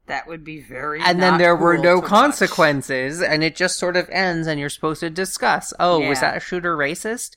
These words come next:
Speaker 1: Yeah.
Speaker 2: I could see people getting very upset by that.
Speaker 1: Yes, yes.
Speaker 2: And, you know, uh, or if it was like, "I'm gonna shoot all the women," and,
Speaker 1: Mm-hmm.
Speaker 2: or, or whatever it was, and they just sort of ended it.
Speaker 1: So showing consequences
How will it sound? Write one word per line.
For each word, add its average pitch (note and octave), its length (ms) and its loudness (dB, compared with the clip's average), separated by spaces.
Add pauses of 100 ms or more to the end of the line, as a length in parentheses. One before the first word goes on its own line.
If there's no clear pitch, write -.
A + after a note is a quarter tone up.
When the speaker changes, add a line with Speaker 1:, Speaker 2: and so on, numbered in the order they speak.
(160)
Speaker 1:
Yeah. C3 260 -10 (340)
Speaker 2:
I E4 120 4
could F#4+ 220 0
see B3 460 -4 (100)
people A3 260 -4
getting F3 260 -2
very D#3+ 260 2
upset C#3 480 -2
by A#2 180 -4
that. - 240 -14
Speaker 1:
Yes, - 520 -12
yes. - 180 -8
Speaker 2:
And, C#3+ 360 0
you D#3+ 220 -4
know, C#3+ 360 -2 (140)
uh, D#3+ 160 -2 (340)
or E3 280 0
if D#3 140 -4
it - 100 -4
was D3 140 -8
like, C#3+ 180 0
"I'm F3+ 220 -2
gonna E3+ 160 -6
shoot E3+ 200 -8
all F#3 140 0
the G3 80 -8
women," C#3+ 400 -6
and, C3 560 -6
Speaker 1:
Mm-hmm. E3+ 460 -10 (160)
Speaker 2:
or, - 80 -4
or G3 60 0
whatever G3 440 0
it G#2 80 -6
was, C#3+ 320 -2
and D3 180 -8
they D3+ 120 -6
just D#3+ 260 -8
sort D3+ 220 -6
of - 60 -12 (100)
ended C3 260 -6
it. G#2+ 160 -14 (560)
Speaker 1:
So D#3+ 140 -16
showing E3+ 400 -8
consequences C3+ 840 -12